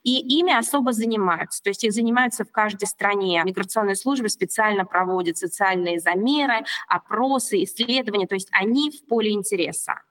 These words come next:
То есть понятно, что для украинцев, э, сделаны многие привилегии. И вот здесь с этими привилегиями, в том числе как бы доступ на рынок труда, языковым курсам и так далее, это встречает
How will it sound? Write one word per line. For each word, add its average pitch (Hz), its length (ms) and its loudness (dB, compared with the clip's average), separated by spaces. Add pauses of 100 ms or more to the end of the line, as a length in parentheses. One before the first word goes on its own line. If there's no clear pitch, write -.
(460)
То 254 60 0
есть 233 180 0
понятно, 247 440 2
что 220 320 -2
для 214 200 2
украинцев, 262 920 0
э, 233 100 2
сделаны 254 1200 0
многие 233 360 0
привилегии. 208 960 0 (100)
И 220 100 2
вот 214 220 -2
здесь 330 520 -2
с - 60 -10
этими 233 360 0
привилегиями, 196 720 0
в 175 100 -12
том 220 220 0
числе 190 320 -2
как 180 160 0
бы 175 100 0
доступ 214 420 -2
на 185 140 2
рынок 180 300 0
труда, 208 680 0 (220)
языковым 190 560 0
курсам 233 440 -4
и 196 40 -2
так 190 240 0
далее, 170 320 -2 (360)
это 311 320 2
встречает 262 1000 0